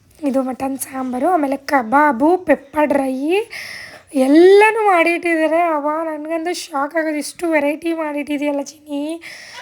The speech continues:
ನಾನು ಎದ್ದು ಮಾಡ್ತಾಯಿದ್ದೆ" ಅಂತ ಹೇಳ್ತಾ ಇದ್ದೆ. ಅಂದರೆ ನನಗಾಗಿಲ್ಲ ಅಂದರೆ ಅವ್ರು ಅರ್ಥ ಮಾಡ್ಕೊಂಡು ಅವರೇನೆ ಎಲ್ಲನೂ ಮಾಡಿಬಿಡ್ತಾರೆ.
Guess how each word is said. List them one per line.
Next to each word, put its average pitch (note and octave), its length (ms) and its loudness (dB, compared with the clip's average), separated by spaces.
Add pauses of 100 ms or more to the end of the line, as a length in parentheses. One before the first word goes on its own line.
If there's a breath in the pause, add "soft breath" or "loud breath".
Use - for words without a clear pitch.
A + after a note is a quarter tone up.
(160 loud breath)
ನಾನು D#4+ 120 2
ಎದ್ದು D4+ 160 -2
ಮಾಡ್ತಾಯಿದ್ದೆ" C#4+ 680 -4
ಅಂತ C4+ 160 -8
ಹೇಳ್ತಾ C#4 400 -6
ಇದ್ದೆ. C#4 260 -4 (600 loud breath)
ಅಂದರೆ F4 340 4
ನನಗಾಗಿಲ್ಲ E4 640 2
ಅಂದರೆ D#4 180 -4
ಅವ್ರು D#4 160 0
ಅರ್ಥ B3+ 260 -10
ಮಾಡ್ಕೊಂಡು C4+ 580 -6
ಅವರೇನೆ C4+ 420 -2
ಎಲ್ಲನೂ B3+ 340 -10
ಮಾಡಿಬಿಡ್ತಾರೆ. B3+ 800 -10